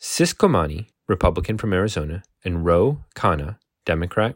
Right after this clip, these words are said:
from California, would cover costs for veterans seeking job training in high-tech industries. The Veteran Employment Through Technology Education Courses, vet tech program, was created as a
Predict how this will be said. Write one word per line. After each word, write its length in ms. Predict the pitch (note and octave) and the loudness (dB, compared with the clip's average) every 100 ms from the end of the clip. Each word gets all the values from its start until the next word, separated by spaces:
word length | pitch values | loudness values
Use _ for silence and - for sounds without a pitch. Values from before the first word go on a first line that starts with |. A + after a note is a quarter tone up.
| - | -6
from 120 | G#2+ | -6
California, 600 | E2+ G2 - D2+ D2+ F2 | -2 -4 -4 -6 -6 -6
would 100 | - | -2
cover 260 | E2+ E3+ G3 | 2 2 0
costs 400 | - G2 E2 - - | 0 -2 -2 -6 -2
for 120 | A2+ | 0
veterans 680 | G#2 A#2 - D#2+ D2 - - | 2 2 0 -8 -8 -12 -16
seeking 340 | - G#2+ G2 F#2+ | -8 -6 -4 -2
job 300 | G#2+ F#2+ F2+ | 2 2 2
training 260 | D#2+ D#2 | -8 -6
in 120 | D#2 | -10
high-tech 500 | E2+ - F#2+ F2+ G2 | -10 -4 -4 -2 -4
industries. 600 | - F2+ E2+ - D#2+ - - _ _ | -4 -4 -6 -6 -8 -8 -18 _ _
The 80 | - | -4
Veteran 500 | F2 A2+ - F#3+ F3+ | 2 2 2 0 0
Employment 680 | - D3 - E2+ E2 E2 - _ - | -2 -4 -2 0 0 -4 -8 _ -12
Through 340 | - E2 F2+ - | -4 -4 -6 -10
Technology 880 | - - E2+ F2 G#2+ A2 C3 C#3+ - | -12 -6 -2 0 0 -2 -4 -6 -8
Education 720 | - F2+ - F#2 F2+ A#2+ A#2+ A#2 | -8 -8 -6 -4 -4 -4 -6 -8
Courses, 560 | - - D2 D2+ D2+ - _ _ _ - | 0 0 0 -4 -12 -14 _ _ _ -4
vet 240 | G2 - | -2 -2
tech 300 | - C#2+ - _ - | -8 -8 -10 _ 2
program, 420 | - D2+ D2+ D2+ - | 2 4 -2 -6 -4
was 140 | C3+ - | -2 2
created 340 | D#3+ D#3 G#2 | 4 4 2
as 200 | D2+ | -2
a 40 | G2 | -4